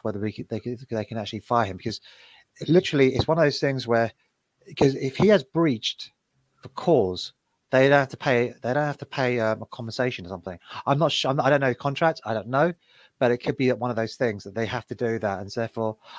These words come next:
I'm not saying they won't do anything tomorrow or day after, but it's just one of those things where I think you have, you want, you want to have H R and legal look at this before you make any decisions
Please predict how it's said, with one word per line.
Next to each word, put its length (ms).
I'm 240
not 180
saying 420
they 160
won't 320
do 100
anything 280
tomorrow 560
or 80
day 80
after, 340
but 200
it's 100
just 140
one 100
of 60
those 120
things 200
where 220
I 100
think 260
you 100
have, 160
you 100
want, 200
you 60
want 120
to 60
have 100
H 120
R 100
and 80
legal 260
look 180
at 100
this 280
before 400
you 180
make 320
any 260
decisions 760